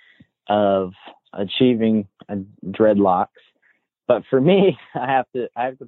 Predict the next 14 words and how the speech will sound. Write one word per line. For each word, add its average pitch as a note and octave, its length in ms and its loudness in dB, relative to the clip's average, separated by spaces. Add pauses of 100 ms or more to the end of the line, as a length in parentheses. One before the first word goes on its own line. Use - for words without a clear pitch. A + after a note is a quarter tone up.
put C3+ 140 -6
a A#2 60 -6
good A#2 200 -6
bit A2+ 100 -4
of G#2+ 80 -2
work A2 240 -6
into G#2+ 300 -6
'em. G2 160 -6
It - 120 -14
takes A#2+ 220 0
a A2+ 60 0
lot G#2+ 320 2 (420)
of A#2+ 180 0
effort B2+ 420 2